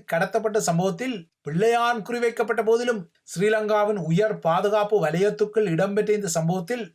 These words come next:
கருணா மற்றும் பிள்ளையானின் ஆயுதக்குழுவை அன்றைய நாட்களில் இயக்கிய ஸ்ரீலங்கா படைத்துறைக்கும் அதன் புலனாய்வுத்துறை தளத்துக்கும் முக்கியமான பொறுப்பு உள்ளதென்ற விடயத்தை ஏ கே டி ஆர் தரப்பும் தட்டி கழித்து விட முடியாது. இதன் அடிப்படையில், இப்போது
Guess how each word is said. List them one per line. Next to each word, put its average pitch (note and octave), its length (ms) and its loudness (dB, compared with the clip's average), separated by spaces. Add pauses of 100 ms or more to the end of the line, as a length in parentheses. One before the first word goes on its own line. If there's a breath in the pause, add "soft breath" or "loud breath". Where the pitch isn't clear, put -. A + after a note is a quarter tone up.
(220)
கருணா A3+ 360 0
மற்றும் A#3+ 320 -2
பிள்ளையானின் A#3+ 540 0
ஆயுதக்குழுவை A#3 640 0 (280)
அன்றைய G#3+ 420 0
நாட்களில் A3 460 0
இயக்கிய G#3+ 440 0 (160)
ஸ்ரீலங்கா G3+ 600 0 (120)
படைத்துறைக்கும் F#3+ 720 -2 (300 soft breath)
அதன் F3 340 0
புலனாய்வுத்துறை G3 800 0
தளத்துக்கும் E3 580 -4 (260 loud breath)
முக்கியமான G3+ 760 0
பொறுப்பு G#3 580 0
உள்ளதென்ற G3 540 0
விடயத்தை F3 480 -2 (400 soft breath)
ஏ C#3 100 -8
கே F#3 180 -2
டி F#3 140 0
ஆர் F#3+ 200 0
தரப்பும் G3+ 460 0
தட்டி - 320 -6
கழித்து G#3+ 300 2
விட G#3 140 0
முடியாது. A3 400 -2 (580)
இதன் F3+ 220 0
அடிப்படையில், F3 480 0
இப்போது F#3+ 440 2